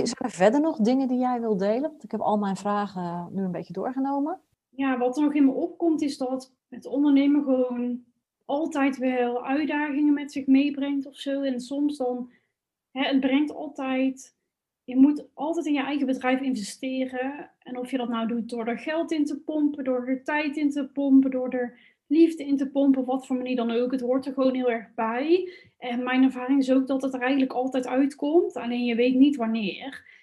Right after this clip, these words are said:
Speaker 2: En dat is meteen het lastige daaraan ook, hè, maar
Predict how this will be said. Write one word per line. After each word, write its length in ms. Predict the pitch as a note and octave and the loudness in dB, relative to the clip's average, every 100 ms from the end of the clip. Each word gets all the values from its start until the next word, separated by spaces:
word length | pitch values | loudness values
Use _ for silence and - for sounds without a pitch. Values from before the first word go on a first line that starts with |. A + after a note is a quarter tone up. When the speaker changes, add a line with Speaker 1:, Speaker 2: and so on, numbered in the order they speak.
| _ | _
Speaker 2:
En 140 | B3+ A#3+ | -2 2
dat 220 | B3+ C#4 | 2 2
is 300 | D4 - - | -8 -10 -16
meteen 380 | - B3+ B3+ C#4 | -6 -4 2 4
het 100 | C#4 | 4
lastige 500 | B3+ B3+ D4 - C4+ | 4 2 0 -4 -2
daaraan 420 | C4 B3+ B3 B3+ | 0 -2 -2 0
ook, 160 | B3+ B3+ | 2 0
hè, 120 | B3 | -2
maar 400 | B3 A#3+ A#3 - | -4 -4 -6 -12